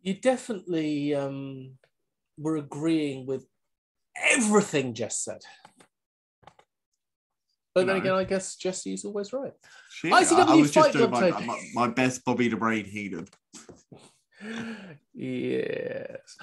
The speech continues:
Speaker 1: I C W Fight Club tapings in Glasgow. Logan Smith and Jimmy Pierce versus Reese and Rogan. Great to see them up for I C W. Kes Evans versus Stevie James. Charles Weiss and Ian Skinner versus Luke King Sharp and Krieger.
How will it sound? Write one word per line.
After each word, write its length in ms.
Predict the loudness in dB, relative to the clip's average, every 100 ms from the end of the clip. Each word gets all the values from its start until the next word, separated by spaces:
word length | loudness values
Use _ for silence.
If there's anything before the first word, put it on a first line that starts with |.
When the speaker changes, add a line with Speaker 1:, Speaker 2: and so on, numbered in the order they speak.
| -4 4
Speaker 1:
I 160 | 6
C 140 | 6 4
W 260 | 4 4
Fight 240 | 0 0 0
Club 140 | -2
tapings 400 | 0 -2 -2 -6
in 220 | -6 -4
Glasgow. 540 | 0 2 2 0 0 2
Logan 440 | 4 6 4 0
Smith 320 | -4 -4 -4
and 140 | -6 -6
Jimmy 220 | -6 -8
Pierce 400 | -2 2 2 0
versus 540 | -2 -4 -6 -14 -6
Reese 300 | -2 -2 -2 -6
and 180 | -8 0
Rogan. 460 | 0 2 -2 -4
Great 260 | -4 -4 -4
to 40 | -4
see 140 | -4
them 220 | -2 -2
up 160 | -6 -6
for 140 | -6
I 80 | -6
C 180 | -6 -6
W. 340 | -6 -8 -12 -16 _ -20 -20 -20 _
Kes 240 | 2 6 6
Evans 400 | 4 2 -2 0
versus 320 | -2 -2 -6
Stevie 280 | -2 -2 0
James. 520 | -2 -2 -6 -12 -12 -6
Charles 480 | 0 2 2 0
Weiss 480 | 0 2 2 0 -4 -6
and 240 | -10 -10 -10 -8
Ian 220 | -6 -4
Skinner 540 | -4 -2 -2 -2 -6 -12 _
versus 380 | -2 -2 -2 -6
Luke 220 | -4 -2
King 160 | -4 -6
Sharp 340 | -4 -6 -6
and 100 | -12
Krieger. 400 | -8 -8 -8 -12